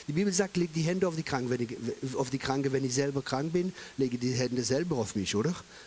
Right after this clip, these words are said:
Wenn niemand da ist, okay, habe ich auch nochmal die Hände auf mich gelegt, sage ich, „Okay, Gott, jetzt haben sechs Leute für mich gebetet, ich inklusiv. Alle Leute haben eine halbe Hei-, Heilungsalbung, die haben viele Wunder und Zeichen. Jetzt nehme ich das an, in Jesu Namen,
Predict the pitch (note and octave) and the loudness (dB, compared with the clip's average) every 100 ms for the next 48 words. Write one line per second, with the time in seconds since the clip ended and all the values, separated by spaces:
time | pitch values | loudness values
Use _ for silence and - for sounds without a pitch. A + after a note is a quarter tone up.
0 | - A#2 B2 C#3 C3 A#2+ G#2 A2 E3 F3+ | -2 0 2 2 2 0 2 2 2 0
1 | - A#2+ A#2+ A2 A2 G2+ B2 B2+ B2 A2+ | 0 0 0 2 2 2 2 0 0 2
2 | B2 D3 D3+ D#3 D3+ D#3+ E3 - - - | 2 2 0 -2 -2 0 0 -4 -12 -12
3 | - - B2+ C3+ C3 A#2 F#2+ - C#3 - | -4 0 2 2 2 0 0 2 2 2
4 | D3+ C3+ F#3 - D3+ E3+ F#3 C#3 D3 D3 | 0 2 2 2 2 2 -2 0 0 0
5 | A#2+ G#2+ A#2 F3+ - E3 - C#3+ A#2 G#2+ | 0 0 0 -2 -4 -2 -2 -2 -2 -2
6 | G#2+ C3 F3+ - - - - - - C#3+ | 2 2 0 -4 -12 -12 -12 -10 -2 2
7 | D#3+ E3 D#3+ D#3+ D3 C3 A2+ G2 B2 D3+ | 2 2 2 2 2 2 0 2 2 2
8 | E3+ C#3 D#3 D#3 B2+ D3+ E3+ F#3 F3+ F3 | 2 2 0 0 0 2 2 2 2 2
9 | E3+ F3 D3 A2 A2 - - D#3+ C3+ C#3+ | 0 0 0 0 -2 0 0 2 2 2
10 | D#3 D3+ G#2+ A#2 C#3+ C#3+ D#3 F3+ E3+ - | 0 0 0 2 2 2 0 -2 -2 -10
11 | - - C3 D3+ - - C#3 C#3 C3+ C3 | -14 -2 0 2 0 0 -2 0 2 0
12 | B2 - C3 C#3 C#3+ B2+ A2 G#2+ B2+ D3 | 0 0 0 0 0 -2 -2 0 0 0
13 | D#3+ D3+ C#3+ D3+ | 0 0 0 -2